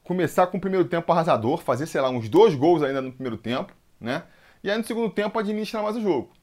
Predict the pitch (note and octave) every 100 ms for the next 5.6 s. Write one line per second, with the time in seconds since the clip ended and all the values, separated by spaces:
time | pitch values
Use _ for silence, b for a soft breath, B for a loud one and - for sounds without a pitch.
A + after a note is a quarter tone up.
0 | _ - G#2 A2 - G#2 F3 F#3+ E3+ F3+
1 | C3 G2 - b b b F#2+ G#2 A#2 -
2 | A#2+ G#2+ A2+ C3 - _ - B2+ - B2+
3 | A#2 A#2+ A#2 F#2 A2 - E3+ A#2+ C3 E3+
4 | G3 G3+ G3+ F#3+ D#3+ C3 A#2+ - C3 D3
5 | F3 C#3 C3+ F#2 E2+